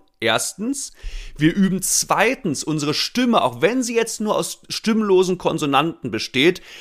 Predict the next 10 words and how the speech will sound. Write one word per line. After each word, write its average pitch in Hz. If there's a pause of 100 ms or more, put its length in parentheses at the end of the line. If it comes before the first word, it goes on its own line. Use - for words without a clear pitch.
(180)
klar 175
in 165
den 139
Raum 127
zu -
schicken 208
mit 208
Ansprechhaltung, 127
also 135
nicht -